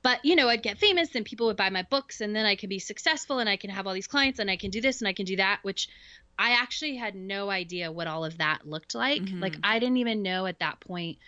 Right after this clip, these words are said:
Speaker 1: how many clients I wanted. I didn't know what felt good. I didn't know exactly what I, I, there was so much I didn't know.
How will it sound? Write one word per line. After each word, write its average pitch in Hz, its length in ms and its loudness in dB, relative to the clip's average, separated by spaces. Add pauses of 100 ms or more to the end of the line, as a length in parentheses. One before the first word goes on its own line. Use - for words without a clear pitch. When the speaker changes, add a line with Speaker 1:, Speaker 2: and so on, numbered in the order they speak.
(220)
Speaker 1:
how - 160 -4
many 180 140 -2
clients 202 340 -2
I 208 120 4
wanted. 208 420 0
I 165 120 -2
didn't 175 180 4
know 190 140 6
what 196 200 2
felt 214 240 2
good. 214 280 4
I 151 60 0
didn't 180 180 4
know 196 100 4
exactly 190 720 0 (360)
what 190 160 0
I, 208 160 0
I, 175 120 -2 (100)
there 202 120 4
was 202 120 0
so 247 100 2
much 233 160 4
I 190 80 2
didn't 170 220 -2
know. - 220 -10